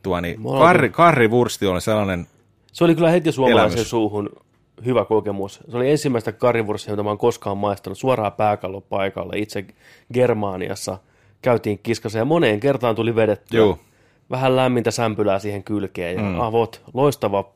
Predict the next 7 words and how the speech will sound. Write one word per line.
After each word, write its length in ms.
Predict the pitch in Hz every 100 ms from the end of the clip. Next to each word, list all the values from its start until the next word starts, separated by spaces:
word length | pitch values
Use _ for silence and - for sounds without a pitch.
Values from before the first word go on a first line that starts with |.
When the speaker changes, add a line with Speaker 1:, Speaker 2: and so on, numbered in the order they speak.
| -
Speaker 2:
pikaruoka, 680 | 110 107 95 90 92 92 -
katuruoka, 600 | - 139 92 95 87 - -
Speaker 1:
Joo. 80 |
Speaker 2:
ihan. 300 | 117 107 95 - _ _ _ _ -
Ja 80 | 120
muutenkin 500 | 180 165 117 107 - _ _ _
Saksa, 500 | - 151 139 - 101